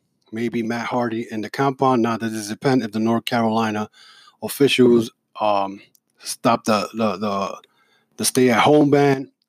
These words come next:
I mean, it's still, it's still open. It's a possibility they might open this week, so who don't knows with this, uh, C V going on?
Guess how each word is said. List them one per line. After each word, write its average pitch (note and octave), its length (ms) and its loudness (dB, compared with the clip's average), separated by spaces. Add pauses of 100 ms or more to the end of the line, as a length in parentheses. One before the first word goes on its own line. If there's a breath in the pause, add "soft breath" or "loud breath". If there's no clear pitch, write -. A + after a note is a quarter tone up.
(120)
I A2 60 -14
mean, A2 160 -14
it's A#2 120 -18
still, A#2+ 360 -8 (100)
it's B2+ 120 -4
still B2 200 0
open. B2+ 340 4
It's A2 200 -4
a G#2+ 60 -10
possibility A#2+ 460 2
they A#2 80 4
might A#2+ 260 4
open A#2+ 260 2
this G#2+ 280 -8
week, D3+ 300 -4
so A#2 240 -10
who C3 160 -6
don't A#2+ 140 0
knows A#2 280 0 (640 loud breath)
with G2+ 100 -4
this, A#2 240 2
uh, G#2+ 320 0
C C3 300 2
V B2+ 220 6
going B2 320 4
on? A#2+ 340 2